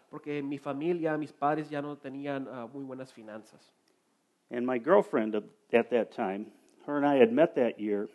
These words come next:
Speaker 2: and then we were married the following year in the fall.
Speaker 1: Y mi novia de ese tiempo, nos habíamos, nos habíamos conocido en ese año, y nos casamos, eh, en el otoño de ese año.
Speaker 2: And we were married in a Lutheran church,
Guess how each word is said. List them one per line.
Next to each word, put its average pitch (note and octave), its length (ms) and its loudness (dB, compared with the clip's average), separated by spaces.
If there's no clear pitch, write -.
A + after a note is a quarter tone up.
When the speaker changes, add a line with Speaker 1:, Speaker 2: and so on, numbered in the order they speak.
Speaker 2:
and A2 120 -6
then B2+ 200 -2
we C3+ 100 -4
were A#2 140 -4
married A#2+ 440 -2
the G#2+ 80 -6
following B2+ 480 -2
year G2 200 -10
in G#2 80 -12
the F#2 80 -12
fall. - 420 -2
Speaker 1:
Y D3+ 320 -4
mi D3 200 -2
novia G3+ 340 4
de F3+ 140 2
ese E3 180 -4
tiempo, F#3 580 -4
nos C#3 160 -8
habíamos, E3 540 -6
nos D3 140 -10
habíamos G3+ 260 -6
conocido D#3 400 -8
en E3+ 80 -4
ese D#3+ 240 -6
año, D3 460 -4
y F3 220 -6
nos D#3+ 260 -2
casamos, E3 880 -4
eh, C#3+ 280 -10
en C#3 180 -10
el C3 340 -6
otoño E3 520 0
de B2 80 -6
ese A2+ 180 -14
año. E2+ 240 -20
Speaker 2:
And G#2 160 -6
we C#3 100 -2
were D3 160 2
married C3 340 0
in C3 120 0
a G2 80 -4
Lutheran F3+ 440 -6
church, - 560 -4